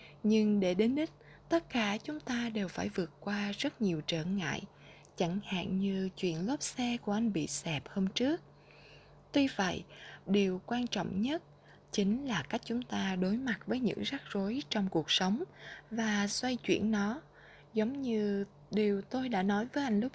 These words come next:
trước, hãy lựa chọn sáng suốt. Năng lượng tích cực sẽ giúp chúng ta vượt qua thử thách của cuộc sống một cách nhanh chóng và tạo ra những kết quả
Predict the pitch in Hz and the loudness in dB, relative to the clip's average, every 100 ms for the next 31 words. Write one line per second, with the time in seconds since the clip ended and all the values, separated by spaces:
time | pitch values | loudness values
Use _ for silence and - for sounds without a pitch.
0 | - 269 330 - - - - - - 170 | -2 -2 -2 -6 -18 -20 -20 -6 0 0
1 | - 233 220 165 - 156 - - 180 202 | 0 0 0 0 0 -2 0 -2 0 0
2 | - - 285 - - - - - - - | 0 0 0 -2 -16 -20 -20 -20 -20 -20
3 | - - 294 277 226 - - - - 202 | -20 -8 -6 -2 0 -2 -2 -4 0 -2
4 | - - 180 180 185 285 - 269 - 208 | 0 -2 -2 -2 -2 -2 -4 -8 -4 -2
5 | 196 185 196 180 - 247 - 170 165 - | 0 0 -2 -4 -4 -6 -2 -6 -6 -6
6 | 311 - 185 185 170 - - 190 220 330 | -8 -4 -4 2 0 2 2 2 0 -2
7 | - - - 175 - - - 196 185 160 | -14 -20 -4 -2 -2 -4 0 2 2 0
8 | 180 175 262 403 - - - - 240 226 | -2 0 -2 -4 -12 -18 -16 0 4 4
9 | 208 170 - 226 233 220 208 185 202 311 | 6 4 2 -2 2 4 4 2 0 -2
10 | - - 165 139 | -2 0 0 0